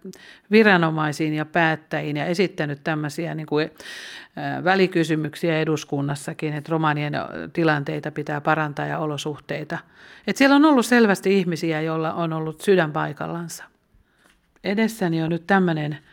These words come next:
kiertolais-, kiertolainen lehti, joka on kevätjulkaisu tuhat yhdeksänsataaneljäkymmentäyksi. Usein on aina tämmönen romanikysymyksen ratka-, romanikysymyksen ratkaisun suuntaviivoja.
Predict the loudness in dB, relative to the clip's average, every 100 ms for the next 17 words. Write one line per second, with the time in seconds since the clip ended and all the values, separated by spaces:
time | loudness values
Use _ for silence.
0 | -20 _ -8 2 4 4 4 4 4 2
1 | -4 -6 0 2 2 2 0 0 0 0
2 | 0 -2 -2 -4 -4 -4 -2 -2 0 2
3 | 4 2 2 2 2 0 -2 -2 -4 -6
4 | -2 -2 -2 -2 -2 0 -2 -4 -8 -8
5 | -6 -8 -10 -16 -18 _ _ _ _ _
6 | _ _ _ -20 _ _ _ _ _ _
7 | _ 0 4 4 4 2 -2 -2 -6 -6
8 | 0 4 4 4 2 0 0 0 -4 -6
9 | -2 0 0 -2 -4 -4 -6 -4 0 0
10 | 0 2 2 0 0 0 2 0 -2 -4
11 | -4 -6 -8 -8 -6 -4 -4 -6 -6 -8